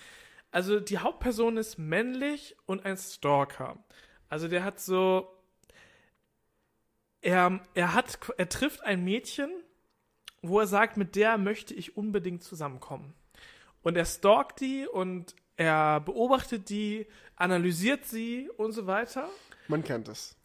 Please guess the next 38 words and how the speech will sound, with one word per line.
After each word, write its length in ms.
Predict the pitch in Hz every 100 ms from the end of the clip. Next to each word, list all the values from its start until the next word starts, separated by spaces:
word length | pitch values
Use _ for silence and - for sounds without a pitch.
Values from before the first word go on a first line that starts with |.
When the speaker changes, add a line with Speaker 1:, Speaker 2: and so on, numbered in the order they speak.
| -
Speaker 1:
Genau. 300 | 208 143 - - -
Also 200 | 202 226
es, 140 | 170 - 339
es 100 | 220
ist, 300 | 277 - -
es 160 | 214 208
ist 140 | 302
ein 120 | 294 214
bisschen 380 | 262 - 349
creepy, 500 | 311 - 277 269 285 - _ _ _
aber 260 | 175 214 262
es 140 | -
ist 200 | 220 - - 226 -
wirklich 320 | 185 349 277
nicht 140 | 262
überhand 420 | - 196 147 139 139
in 100 | 139
dieser, 400 | 143 143 135 135
es 100 | - 160
Speaker 2:
Mhm. 240 | 156 185
Speaker 1:
nimmt 220 | 202 226
nicht 160 | 262 -
überhand 260 | 190 156 143
in 100 | 139
dieser 240 | 139 135
Serie. 420 | 143 151 180 226 - - - - - - - -
Und 360 | 208 220 220 - -
er 540 | 190 196 202 196 202 - _ _ _ -
ma-, 160 | 208 233
er, 240 | 208 190 -
er 120 | 202 190
macht 280 | 214 -
wirklich 340 | 220 220 202 - -
alles 400 | 214 269 285 -
dafür, 440 | 233 226 196 208
sie 140 | 190 190
zu 140 | -
bekommen. 480 | 185 175 156 123